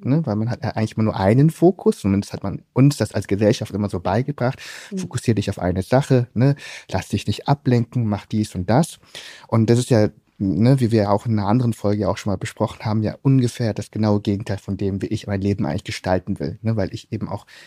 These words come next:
Speaker 1: viele Passionspunkte habe. Wir sprechen ja immer von einer Portfoliokarriere, ja,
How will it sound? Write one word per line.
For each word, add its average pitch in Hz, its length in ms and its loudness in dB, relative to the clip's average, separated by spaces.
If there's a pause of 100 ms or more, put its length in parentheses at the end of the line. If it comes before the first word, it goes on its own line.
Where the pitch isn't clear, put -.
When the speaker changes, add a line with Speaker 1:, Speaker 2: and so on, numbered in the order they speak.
(140)
Speaker 1:
viele 143 220 4
Passionspunkte 107 960 -2
habe. 101 380 -4
Wir 98 80 -6
sprechen - 260 -6
ja 92 40 0
immer 104 120 0
von 95 140 -10
einer 107 180 0
Portfoliokarriere, 117 1120 0
ja, 113 240 0